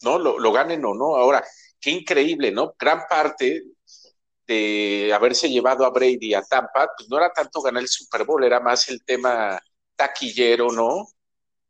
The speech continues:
Eh, merchandise, etcétera. En un año tan complicado, pues bueno,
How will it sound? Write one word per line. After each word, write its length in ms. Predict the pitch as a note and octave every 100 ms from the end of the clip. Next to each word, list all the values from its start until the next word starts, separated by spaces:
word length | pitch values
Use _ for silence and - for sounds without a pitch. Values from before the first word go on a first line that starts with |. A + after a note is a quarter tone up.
| _ _ _ _ _
Eh, 760 | A2 G#2 G2+ G2+ G2 F#2+ F#2+ F#2
merchandise, 960 | B2+ B2+ - B2 A#2 A#2 A2+ A2+ G#2+ G#2+
etcétera. 400 | - B2 B2 A2
En 100 | A#2
un 120 | C3+
año 220 | C#3+ C#3
tan 200 | C3+ A2+
complicado, 840 | - A2+ G#2+ A#2+ B2+ D3+ C#3+ D#3 -
pues 100 | A2
bueno, 260 | C3 A#2